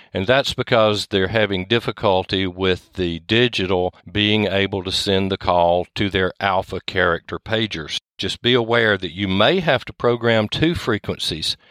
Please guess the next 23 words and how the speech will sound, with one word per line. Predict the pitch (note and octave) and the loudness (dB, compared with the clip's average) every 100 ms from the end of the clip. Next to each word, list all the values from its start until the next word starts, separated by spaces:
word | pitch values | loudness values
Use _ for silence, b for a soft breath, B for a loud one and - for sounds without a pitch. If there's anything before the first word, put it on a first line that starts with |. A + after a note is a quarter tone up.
| b | b
the | E2+ | -8
transmit | - A2 A2 G2+ G#2+ G#2 G#2+ | 0 2 2 0 0 0 -2
and | - G#2 G2 F#2 | -2 -2 0 -2
the | |
receive. | F2+ F2+ - A#2+ F2+ D2 _ b b b b b b - | -6 -4 -2 0 -2 -6 _ b b b b b b -4
Another | G#2+ C3 D#3+ C3+ | 2 2 2 0
thing | B2 A2+ | 0 0
about | G2+ F2+ B2 C#3+ C3 - | 0 0 0 2 -2 -4
scanner | - G#2 F#2 F2 F2 - | -4 0 0 0 -2 -6
communications | F#2 F#2 F2 - F#2 E2+ - F#2+ F#2 - | -8 -4 -6 -6 -6 -4 -4 -4 -6 -6
is | G2+ G2+ - | -4 -4 -4
that | G2 F#2 | -6 -2
you | G#2+ | 0
may | B2 C3 | 2 2
or | |
may | A#2 A2 | 2 2
not | A2 A#2+ - | 2 2 -2
hear | - G#2+ | -4 -2
a | G2+ | 0
lot | G2+ G2+ | 2 0
of | F#2 | -2
detail | A#2 C3+ - A2+ F#2+ G2 | -2 -2 -2 0 0 0
given | F#2 A2 C3 A2 G2+ | -2 0 2 0 0